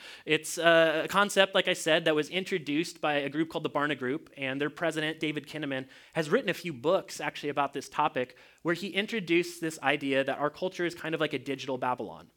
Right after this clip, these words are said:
E-, essentially, there have been moments, uh, throughout the history of God's people where God's people were in the center of influence and power, and they were able to shape culture in really significant ways.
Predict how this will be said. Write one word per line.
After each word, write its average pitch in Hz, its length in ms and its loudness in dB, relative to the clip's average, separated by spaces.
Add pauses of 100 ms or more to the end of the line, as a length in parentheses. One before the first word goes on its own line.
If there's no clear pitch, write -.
(120)
E-, 160 60 0
essentially, 185 460 0
there 160 160 4
have 156 100 0
been 156 160 -4
moments, 151 540 -2 (280)
uh, 143 140 -2
throughout 170 460 4
the 160 60 -4
history 165 580 -2
of 135 180 0
God's 151 300 -2
people 139 500 -4 (240)
where 165 160 4
God's 165 240 2
people 175 320 -2
were 143 220 4
in 160 160 0
the - 60 -4
center 170 420 -2
of 170 80 -2
influence 190 600 -4
and 131 140 -8
power, 175 360 4
and 156 120 2
they 160 60 4
were 160 100 2
able 160 160 0
to 120 100 -8
shape - 340 -4
culture 156 360 -4
in 156 100 -2
really 151 180 0
significant 139 500 -8
ways. 143 360 -2